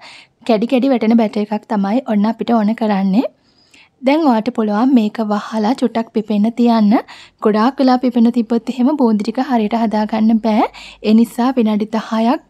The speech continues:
පැය කාලක් වගේ තියාගත්තම හොඳටම ඇති. බැටර් එක පිපෙනකන් අපි සුගර් සිරප් එක ලෑස්ති කරගමු. මුලින්ම ඔයා භාජනයක් ලිපේ තියාගන්න. ඊට පස්සේ අපිට ඕන කරනවා සීනි ග්‍රෑම් තුන්සිය පනහක්.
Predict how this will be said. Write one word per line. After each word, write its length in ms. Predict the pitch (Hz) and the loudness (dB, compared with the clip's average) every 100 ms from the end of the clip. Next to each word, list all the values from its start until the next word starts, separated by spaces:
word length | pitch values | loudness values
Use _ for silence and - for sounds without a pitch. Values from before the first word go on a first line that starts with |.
| - | -2
පැය 180 | 233 233 | 0 0
කාලක් 420 | 254 214 226 247 | 0 0 0 -2
වගේ 220 | 240 240 | -2 -2
තියාගත්තම 600 | 240 233 220 226 - 226 339 | 0 -2 0 -4 -4 -4 -4
හොඳටම 440 | - 226 247 214 | -2 -2 -2 2
ඇති. 360 | 254 240 - 208 403 - _ _ _ _ _ _ _ _ _ _ | 2 2 0 0 0 -4 _ _ _ _ _ _ _ _ _ _
බැටර් 240 | 233 247 294 | -2 0 0
එක 160 | 285 330 | -4 -4
පිපෙනකන් 560 | 269 220 214 220 240 | -4 -2 -2 0 2
අපි 240 | 233 220 247 | 2 0 -4
සුගර් 300 | 415 254 226 | -4 -4 -4
සිරප් 300 | 233 240 226 | -4 -4 -4
එක 80 | 220 | -4
ලෑස්ති 340 | 226 214 - 214 | -4 -4 -6 -8
කරගමු. 520 | 214 208 214 208 214 - _ _ _ - | -8 -6 -2 0 0 -2 _ _ _ -16
මුලින්ම 320 | - 247 285 | -2 2 4
ඔයා 160 | 269 240 | 2 2
භාජනයක් 500 | 240 226 214 208 220 | 2 -2 -2 -4 -4
ලිපේ 260 | 214 214 208 | -4 -6 -6
තියාගන්න. 600 | 220 214 208 226 226 254 - - - - - | -4 -4 -4 -4 0 0 -2 -20 -20 -20 -6
ඊට 180 | 247 285 | -4 -2
පස්සේ 360 | 254 220 - | -4 -4 -4
අපිට 160 | 220 226 | -4 -2
ඕන 220 | 226 208 | 0 -2
කරනවා 260 | 208 208 277 | -2 -2 -2
සීනි 320 | - 247 220 | 0 0 2
ග්‍රෑම් 280 | 214 214 233 | 0 0 0
තුන්සිය 420 | 240 208 202 220 | 0 -4 -2 -4
පනහක්. 520 | 226 220 196 202 220 | -4 -4 -2 0 0